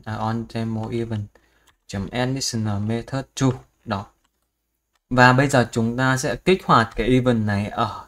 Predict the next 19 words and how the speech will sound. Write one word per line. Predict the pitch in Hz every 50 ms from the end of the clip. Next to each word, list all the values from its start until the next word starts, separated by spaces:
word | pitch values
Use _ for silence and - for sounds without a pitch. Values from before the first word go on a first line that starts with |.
| _ -
cái | - 92 98 104 - -
phương | 131 123 120
thức | - 151 156 - -
start. | - - - 127 139 147 - - - _ _ 113
Đó. | 101 90 92 101 - _ _ - _ _ _ _ _ _ _ _ _
On | 110 110 110 110 113 113 117 117 120 120 - 113 113
demo | 117 113 113 113 113 110 110 110 110 110 110 110 - - -
event | 120 113 110 113 104 101 101 101 - _ _ _ _ _ _ _ _ _ _
chấm | - - 113 101 98 104 110 - _ _
invoke. | 127 117 110 113 113 110 107 120 139 156 - - - - - - - _ _ _ _ _ _ _ _ _ _ _ _ _ _
Invoke. | - 123 117 120 117 120 139 143 - - - - - - - - - _
Invoke | - 139 135 139 135 131 165 185 - - 135
này | 127 120 110 107 107 -
có | 110 110
nghĩa | 123 131 -
là | - 123 -
chúng | 113 110 110 110
ta | 117 127 131 127 127 127 123
sẽ | 123 - - 113 120 165